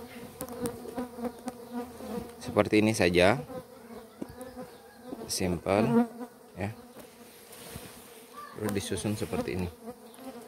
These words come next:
Usahakan proses permin-, perpin-, perpindahan seperti ini harus tertutup rapat ya. Oke.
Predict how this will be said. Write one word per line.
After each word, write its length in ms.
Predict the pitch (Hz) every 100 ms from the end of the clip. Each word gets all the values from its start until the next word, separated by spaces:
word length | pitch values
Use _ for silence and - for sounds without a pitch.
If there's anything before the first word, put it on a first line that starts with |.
| -
Usahakan 480 | 95 107 101 127 127
proses 400 | 113 117 110 -
permin-, 480 | 113 110 113 110 107 - -
perpin-, 320 | 107 110 107 - -
perpindahan 560 | 110 123 110 110 107
seperti 480 | 107 101 104 82 101
ini 160 | 117 156 - - - - - 254 - -
harus 240 | 110 117
tertutup 480 | 117 110 110 107 117 -
rapat 280 | 107 113 220
ya. 140 | 104 - - 247 254 - 220 - - 220
Oke. 160 | - 117